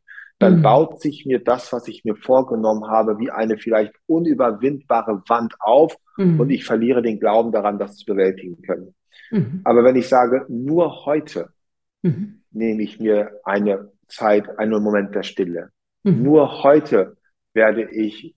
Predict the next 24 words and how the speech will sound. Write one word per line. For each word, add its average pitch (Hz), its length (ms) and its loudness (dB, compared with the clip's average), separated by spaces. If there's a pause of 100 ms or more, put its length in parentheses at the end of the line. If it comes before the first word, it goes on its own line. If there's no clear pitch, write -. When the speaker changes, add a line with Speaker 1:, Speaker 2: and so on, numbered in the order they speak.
Speaker 1:
meine 110 320 -2
Probleme, 120 640 0
in, 113 160 -6
äh, 110 280 0
meine 110 260 -2
Gedanken 117 480 -2
an 113 100 -2
die 107 240 -10
Zukunft, 123 500 -6
Gedanken 120 420 -6
an 113 80 -4
die 107 120 -6
Zukunft - 500 -12
sein 95 260 -6
lassen." 95 300 -6
Also 104 260 0 (260)
diese 120 300 2
Aussage, 123 680 4
"Nur 139 600 -2
heute" 127 480 -2 (440)
und 110 200 -4
das 123 220 2
immer 160 420 -2
wiederkehrend, 110 800 0